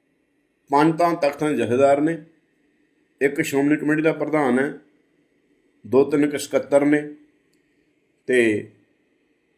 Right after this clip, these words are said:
ਇੱਕ ਸੁੱਖਾ ਗੱਪੀ ਹੈ, ਯਾਨੀ ਕਿ ਸੁਖਬੀਰ ਬਾਦਲ।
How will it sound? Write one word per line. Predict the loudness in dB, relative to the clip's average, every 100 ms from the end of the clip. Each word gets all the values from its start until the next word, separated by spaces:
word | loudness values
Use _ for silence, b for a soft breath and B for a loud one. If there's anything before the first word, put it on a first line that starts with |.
| _ _ 0
ਇੱਕ | 0 -2
ਸੁੱਖਾ | -6 -2 0
ਗੱਪੀ | 0 -2 -8 -14
ਹੈ, | -18 _ _ _ _ _ _ _ _ _ _ _ _
ਯਾਨੀ | -6 -4
ਕਿ | -6
ਸੁਖਬੀਰ | -6 0 0 2
ਬਾਦਲ। | 0 -2 -12